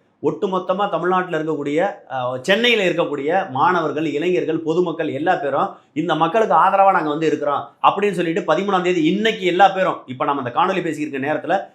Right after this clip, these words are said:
இன்னைக்கு எல்லா பொதுமக்களும் இந்த மக்களோட மக்களா வந்து உட்கார்ந்தோம்னா, மீண்டும் இந்த, ஆ, தமிழ்நாடு உயர்நீதிமன்றம், சென்னை உயர்நீதிமன்றம் இந்த மக்களுடைய, இந்த மக்களுக்கு இன்னைக்கு வழங்கிய தீர்ப்பை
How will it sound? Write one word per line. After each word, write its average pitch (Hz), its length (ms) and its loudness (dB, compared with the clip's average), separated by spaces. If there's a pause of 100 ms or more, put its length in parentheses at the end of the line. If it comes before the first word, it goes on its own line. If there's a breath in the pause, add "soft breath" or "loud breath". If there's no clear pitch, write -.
இன்னைக்கு 180 480 -2
எல்லா 160 280 2
பொதுமக்களும் 165 580 -2
இந்த 151 160 -4
மக்களோட 156 480 0
மக்களா 156 300 2
வந்து 147 80 -2
உட்கார்ந்தோம்னா, 151 720 -2 (840)
மீண்டும் 180 580 -2
இந்த, 165 580 2 (300)
ஆ, 123 500 0 (180)
தமிழ்நாடு 160 500 2
உயர்நீதிமன்றம், 139 480 -2
சென்னை 175 540 -4 (180 loud breath)
உயர்நீதிமன்றம் 160 960 2
இந்த 131 200 -4
மக்களுடைய, 147 560 -2
இந்த 127 140 -4
மக்களுக்கு 151 340 -2
இன்னைக்கு 131 260 -2
வழங்கிய 143 240 -2
தீர்ப்பை 135 300 0